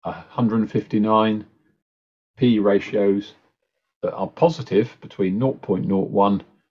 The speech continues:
and ten, and where the price to sales ratio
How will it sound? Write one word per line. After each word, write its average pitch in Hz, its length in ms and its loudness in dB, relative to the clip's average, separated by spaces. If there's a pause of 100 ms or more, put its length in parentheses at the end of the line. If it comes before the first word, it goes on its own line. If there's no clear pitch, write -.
(320)
and 87 220 -2
ten, 113 480 2 (240)
and 95 140 -2
where 95 120 6
the 92 80 2
price - 440 0
to 101 260 0 (600)
sales 135 440 2
ratio 87 600 2